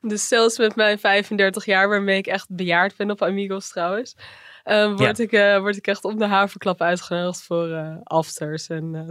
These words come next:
Speaker 1: dat
Speaker 2: Ja,
Speaker 1: soort
Speaker 2: ja.
Speaker 1: dingen.
Speaker 2: Maar hoeveel mensen, want dan zie je ook hoeveel genodigden er zijn, toch?
Speaker 1: Ja, soms word je inderdaad uitgenodigd voor een huisfeestje of een after. Soms tien, vijftien via Amigos, maar ik heb het idee meestal wat minder.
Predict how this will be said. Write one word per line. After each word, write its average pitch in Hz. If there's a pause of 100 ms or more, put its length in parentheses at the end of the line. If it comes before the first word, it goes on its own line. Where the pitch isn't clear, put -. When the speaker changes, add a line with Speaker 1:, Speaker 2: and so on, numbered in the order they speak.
(120)
Speaker 1:
dat 214
Speaker 2:
Ja, 139
Speaker 1:
soort 139
Speaker 2:
ja. 98
Speaker 1:
dingen. 90
Speaker 2:
Maar 135
hoeveel 175
mensen, 170
want 139
dan 151
zie 147
je 101
ook -
hoeveel 139
genodigden 135
er 92
zijn, 92
toch? 208 (340)
Speaker 1:
Ja, 240
soms 285
word 262
je 262
inderdaad 226
uitgenodigd 208
voor 214
een 196
huisfeestje 208
of 196
een 208
after. 202 (380)
Soms -
tien, 208
vijftien 196
via 196
Amigos, 202
maar 196
ik 190
heb 202
het -
idee 196
meestal 202
wat 185
minder. 226